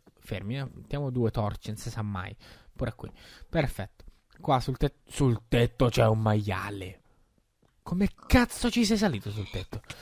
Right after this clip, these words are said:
Mannaggia te. Perfetto.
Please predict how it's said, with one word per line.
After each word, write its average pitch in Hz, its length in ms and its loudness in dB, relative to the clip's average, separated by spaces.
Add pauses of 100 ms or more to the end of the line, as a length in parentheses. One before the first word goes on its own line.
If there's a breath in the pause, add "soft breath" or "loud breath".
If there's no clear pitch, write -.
(380 loud breath)
Mannaggia 117 640 -2
te. 104 240 -4 (1000)
Perfetto. 160 540 2